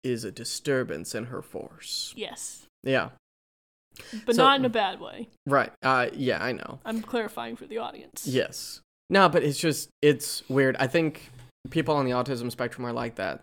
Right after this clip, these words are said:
Speaker 1: Sometimes good things can happen. Oh, I get
Speaker 2: Yeah.
Speaker 1: a day off. Cool. I can, I have more time to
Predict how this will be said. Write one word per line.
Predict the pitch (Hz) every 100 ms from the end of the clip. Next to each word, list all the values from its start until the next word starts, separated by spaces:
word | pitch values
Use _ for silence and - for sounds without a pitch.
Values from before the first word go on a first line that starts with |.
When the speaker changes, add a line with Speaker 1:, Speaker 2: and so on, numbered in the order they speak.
| _
Speaker 1:
Sometimes | - 196 277 262
good | 190 190
things | 175 -
can | 117
happen. | 117 80 - - -
Oh, | 233
I | 147
get | -
Speaker 2:
Yeah. | 160
Speaker 1:
a |
day | 160 165
off. | 170 120 -
Cool. | - 156 120 107
I | 101
can, | - 120 123 120 _ _ _ _ _ -
I | 151
have | 139 147
more | 151 143
time | 151 147
to | 139 127